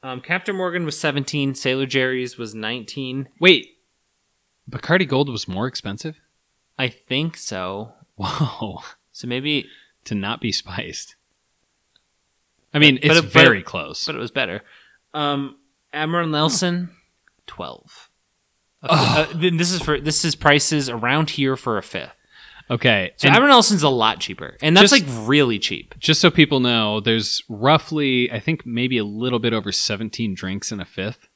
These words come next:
Speaker 1: Yeah.
Speaker 2: So <laughs> that means it's decently under a dollar.
Speaker 1: I guess maybe there's your answer. W-, w-,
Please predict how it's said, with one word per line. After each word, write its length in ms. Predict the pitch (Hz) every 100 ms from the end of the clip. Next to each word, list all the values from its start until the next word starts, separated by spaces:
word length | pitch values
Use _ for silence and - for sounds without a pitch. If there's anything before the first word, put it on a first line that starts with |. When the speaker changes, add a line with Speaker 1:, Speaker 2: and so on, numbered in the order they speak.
| _ _ _ _
Speaker 1:
Yeah. 340 | 127 110 104 101 -
Speaker 2:
So 220 | - 110
<laughs> 180 | 104 -
that 180 | 156 -
means 320 | - 165 -
it's 400 | 135 - - - - - - - - _ _ 113
decently 460 | 139 202 208 165
under 200 | 143 127 117
a 40 |
dollar. 420 | 104 101 78 69
Speaker 1:
I 80 | 170
guess 240 | 208 330 226
maybe 320 | 190 208 220
there's 280 | 170 175 156
your 100 | 135
answer. 340 | 139 - 82
W-, 280 | 95 123 -
w-, 260 | 147 160